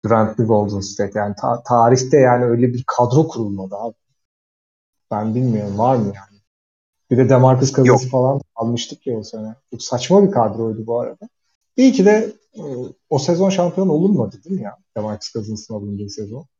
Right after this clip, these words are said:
Speaker 2: DeMarcus Cousins'ın yüzüğü şeyle yok. Lakers'la var. Golden State'de yok.
Speaker 1: İyi ki de olamamışız yani. O kadar
Speaker 2: Şey,
Speaker 1: yani
Speaker 2: herkes
Speaker 1: ol-,
Speaker 2: sakatlanıyor teker
Speaker 1: olmanın
Speaker 2: teker.
Speaker 1: cezası.
Speaker 2: Clay,
Speaker 1: Evet,
Speaker 2: Cousins,
Speaker 1: evet.
Speaker 2: şey, Kawhi şeye geçiyor.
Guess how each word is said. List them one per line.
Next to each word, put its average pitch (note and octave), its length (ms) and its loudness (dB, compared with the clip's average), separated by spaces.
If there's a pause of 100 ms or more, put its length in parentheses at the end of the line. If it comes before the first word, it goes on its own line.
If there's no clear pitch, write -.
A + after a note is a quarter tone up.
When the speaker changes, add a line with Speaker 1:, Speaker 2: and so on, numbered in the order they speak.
(140)
Speaker 2:
DeMarcus D3 420 2
Cousins'ın C#3+ 420 -4
yüzüğü C3+ 440 -4
şeyle C3 280 0
yok. - 340 -6 (400)
Lakers'la B2+ 480 -2
var. G2+ 200 -4 (160)
Golden A2+ 260 -2
State'de A#2 380 -8
yok. A2+ 220 -8 (160)
Speaker 1:
İyi E3+ 160 2
ki A#2+ 160 -4
de B2 60 2
olamamışız A2+ 720 -2
yani. G#2 320 -14 (520)
O C#3 100 -2
kadar B2 300 0
Speaker 2:
Şey, B2 60 4
Speaker 1:
yani B2+ 240 2
Speaker 2:
herkes C3+ 160 0
Speaker 1:
ol-, B2+ 120 4
Speaker 2:
sakatlanıyor D3 460 0
teker B2 340 2
Speaker 1:
olmanın - 0 -
Speaker 2:
teker. B2 300 0
Speaker 1:
cezası. A#2 360 -2 (1300)
Speaker 2:
Clay, C#3+ 360 -2 (100)
Speaker 1:
Evet, E3 180 2
Speaker 2:
Cousins, C#3+ 240 -6
Speaker 1:
evet. C#3+ 160 -14
Speaker 2:
şey, D#3+ 280 -8 (400)
Kawhi C#3 420 0
şeye C3 240 -10
geçiyor. B2+ 440 -14